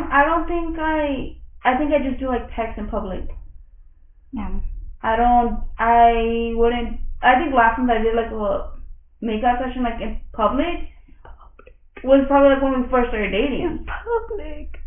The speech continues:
Speaker 2: I don't think I ever made out with her in public.
Speaker 1: Well, it wasn't, like, for everyone to see. Like, it was, it was at the fair and it was, like, not, I see, like,
Speaker 2: On the side.
Speaker 1: Yeah.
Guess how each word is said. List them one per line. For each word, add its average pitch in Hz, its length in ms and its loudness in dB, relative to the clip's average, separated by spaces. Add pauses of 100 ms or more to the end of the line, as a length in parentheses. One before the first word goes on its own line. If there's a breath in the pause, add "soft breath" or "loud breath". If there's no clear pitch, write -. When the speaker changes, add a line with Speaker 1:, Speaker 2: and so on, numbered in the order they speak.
(520)
Speaker 2:
I - 100 -10
don't 381 100 -4
think - 140 -4
I - 160 -4
ever 320 180 -4
made 294 160 -4
out 294 140 -4
with 254 80 -4
her 240 120 0
in 214 120 -6
public. 226 440 -10
Speaker 1:
Well, 330 200 2
it 339 80 0
wasn't, 370 300 4
like, 330 220 2
for 294 120 -2
everyone 254 380 0
to 214 100 -6
see. 233 100 -6
Like, 214 220 -6 (160)
it 233 80 -12
was, 240 220 -4 (200)
it - 80 -8
was 277 120 -2
at 294 100 0
the - 80 -8
fair 220 240 -4
and 220 80 -4
it 214 80 -4
was, 202 80 -8
like, 190 140 -8
not, 190 340 -8 (320)
I 214 220 -14
see, 233 100 -8
like, 190 240 -6 (140)
Speaker 2:
On 247 160 4
the 220 120 -2
side. 202 300 -8 (140)
Speaker 1:
Yeah. - 320 -6